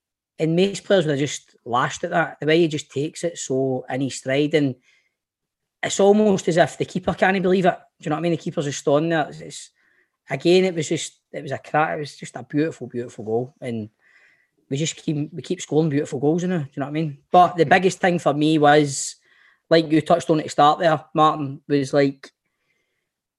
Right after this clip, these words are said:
I've been so, the past, we've all been so frustrated the past two, three years, having chances to put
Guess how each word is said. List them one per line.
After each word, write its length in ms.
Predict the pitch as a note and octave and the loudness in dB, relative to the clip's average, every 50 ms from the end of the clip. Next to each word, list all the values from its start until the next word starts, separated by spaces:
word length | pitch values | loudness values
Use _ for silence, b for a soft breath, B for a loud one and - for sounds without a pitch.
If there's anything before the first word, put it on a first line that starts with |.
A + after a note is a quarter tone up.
| _ - | _ -8
I've 140 | C3+ C#3 - | -6 -4 -2
been 140 | E3+ E3+ D3+ | -2 -2 -2
so, 480 | - - - F#3+ F#3 F#3+ F#3+ F#3+ F#3 | -2 2 6 8 10 10 10 10 8
the 100 | E3 D#3 | 6 4
past, 460 | - - G3 F3+ F3+ F#3 E3 - - | 2 2 4 4 4 4 2 0 -2
we've 120 | E3 D#3 D3 | -2 2 4
all 140 | F3 F3+ E3+ | 4 4 4
been 140 | F3 E3 | 2 -2
so 160 | D3 - F3 D3 | -2 -2 -4 -4
frustrated 480 | - D#3 - - D#3 D3+ C#3+ - D#3+ | -4 -6 -6 -2 0 0 0 -2 -4
the 40 | D3 | -4
past 280 | - D#3 D3 C3+ - - | 0 0 0 0 -2 -2
two, 160 | E3+ D#3 C#3 | -2 -2 -2
three 160 | - - D3 | -2 -2 -2
years, 680 | C#3+ C3+ C3 C#3 C#3+ D3+ D#3 C#3+ C3 - - - - _ _ _ _ _ _ _ _ _ _ _ _ _ _ | 0 0 0 2 2 2 0 -2 -4 -8 -12 -14 -16 _ _ _ _ _ _ _ _ _ _ _ _ _ _
having 400 | - - D#3+ D#3+ D3+ D#3+ D3 C3+ | -6 -2 0 2 2 2 0 -2
chances 600 | - - F#3 - D#3+ E3+ E3 - - F#3 E3 C#3+ - | -2 -4 -2 0 0 0 -2 -2 -4 -4 -6 -4 -4
to 120 | - C#3 | -6 -4
put 240 | - - D#3+ D3 | -2 -2 -4 -4